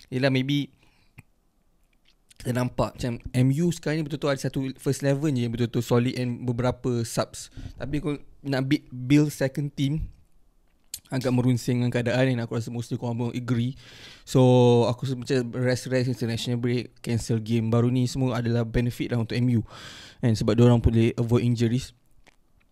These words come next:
So, game ni diorang menang and aku still rasa diorang patut main first eleven paling kuat. So, sedih hari tu kalau diorang betul-betul serious. But Ten Hag aku rasa akan belajar pada benda ni lah. And kita sembang dengan M U, kita tengok first eleven dulu. Sebab apa? Oh, okey.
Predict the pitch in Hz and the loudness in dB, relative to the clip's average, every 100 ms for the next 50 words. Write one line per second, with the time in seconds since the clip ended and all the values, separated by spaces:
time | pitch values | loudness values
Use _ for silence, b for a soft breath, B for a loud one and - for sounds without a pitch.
0 | _ - - 127 127 120 - - 123 127 | _ -2 6 8 8 4 0 -4 2 4
1 | 143 135 123 123 123 131 123 120 117 123 | 4 6 6 4 2 0 0 -2 0 -2
2 | - - 160 139 131 147 127 123 123 117 | -2 -2 0 2 2 2 0 0 -2 -2
3 | 120 123 117 117 113 117 113 - 110 110 | -4 -4 -2 -2 -2 -4 -4 -4 -6 -6
4 | 123 110 120 110 113 107 113 107 117 - | -4 -4 -2 -2 0 2 2 0 -2 -2
5 | 117 110 110 120 - 165 95 - B B | -2 0 -2 -4 -8 -8 -8 -12 B B
6 | B _ 120 123 120 120 123 123 117 113 | B _ 0 2 2 2 2 2 0 2
7 | 117 113 110 113 113 117 123 - - B | 2 2 0 -4 -4 -4 -6 -8 -18 B
8 | B B B _ 135 135 135 135 - 180 | B B B _ 4 6 4 -4 -6 -2
9 | 214 190 135 - _ _ _ 143 165 131 | 2 2 0 -4 _ _ _ 4 6 6
10 | 123 180 - 156 156 160 160 117 110 139 | 4 0 0 2 4 4 6 6 6 2
11 | - - _ _ _ _ _ _ _ - | -2 -10 _ _ _ _ _ _ _ 2
12 | 156 139 - 117 117 - 107 | 6 6 6 6 6 4 -2